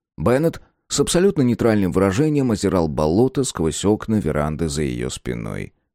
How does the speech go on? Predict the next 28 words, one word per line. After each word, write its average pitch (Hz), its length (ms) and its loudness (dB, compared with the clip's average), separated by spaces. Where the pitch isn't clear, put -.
Картер 135 500 2
наблюдал 147 440 4
за 143 180 4
ней 160 300 2
со 113 200 0
своей 127 380 2
самой 143 480 2
лучезарной 120 840 0
терпеливой 85 580 0
улыбкой, 98 580 0
и 80 80 -4
Патриция 131 480 0
почувствовала, 90 800 -2
как 127 180 -2
что-то 156 340 -2
съеживается 87 760 -2
внутри 90 420 -2
нее, 87 480 -2
и 98 80 -2
сама 170 360 2
она 92 140 0
на 87 80 0
своем 87 320 0
стуле 82 300 -2
становится 127 480 -2
маленькой 110 420 -2
и 82 40 0
жалкой. 71 520 -6